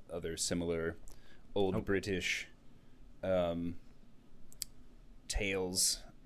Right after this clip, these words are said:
Speaker 1: And, uh,
Speaker 2: What's the, what were they called?
Speaker 1: It's called The Elenium by David Eddings. It's a trilogy.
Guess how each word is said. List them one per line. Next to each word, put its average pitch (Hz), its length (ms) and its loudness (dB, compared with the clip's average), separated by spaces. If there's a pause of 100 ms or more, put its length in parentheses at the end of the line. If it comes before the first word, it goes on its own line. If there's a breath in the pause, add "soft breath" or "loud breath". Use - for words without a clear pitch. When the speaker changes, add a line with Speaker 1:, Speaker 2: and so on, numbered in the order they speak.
Speaker 1:
And, 92 400 4
uh, 90 320 6 (960)
Speaker 2:
What's 123 260 6
the, 123 440 10
what 110 140 6
were 120 80 6
they 117 140 4
called? 117 400 4 (800 soft breath)
Speaker 1:
It's - 240 6
called 185 260 12
The 123 140 12
Elenium 113 800 10
by 98 140 8
David 98 420 8
Eddings. 104 420 8
It's - 140 -6
a 87 40 -2
trilogy. 98 580 6